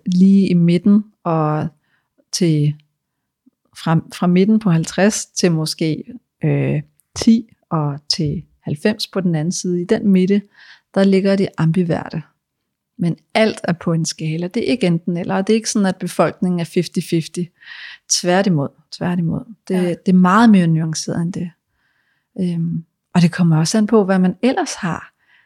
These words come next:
Speaker 1: i sin personlighed, ikke? Om man er meget samarbejdsvillig, eller man er meget selvstændig, om man er meget åben for nye oplevelser og kunst og musik,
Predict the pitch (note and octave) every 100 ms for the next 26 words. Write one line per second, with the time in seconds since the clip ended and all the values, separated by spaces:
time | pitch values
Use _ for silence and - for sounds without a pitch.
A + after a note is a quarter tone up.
0 | _ - D#3+ F3 E3 G3 - - - F#3
1 | G3 B3+ A3+ F#3 F#3 F3+ F#3 A3+ E4+ -
2 | A3+ A3 F#3+ F#3 - F#3+ F3+ F3+ F3 E3
3 | E3+ D#3+ F3 B3 D4 - G3+ G#3 - G3
4 | F#3+ G3 G3+ _ - - - - - E3+
5 | E3+ E3 E3 E3 B3+ C#4 B3+ A3 G#3 A3
6 | A3+ A3+ - G3 G#3 A3 G3+ G3 G3+ G#3
7 | G3+ G3 G3 G3 F#3+ F#3 F#3+ - E3 E3
8 | _ - - - - - G#3+ G#3+ - -
9 | F3 F3+ F#3 - A3 A3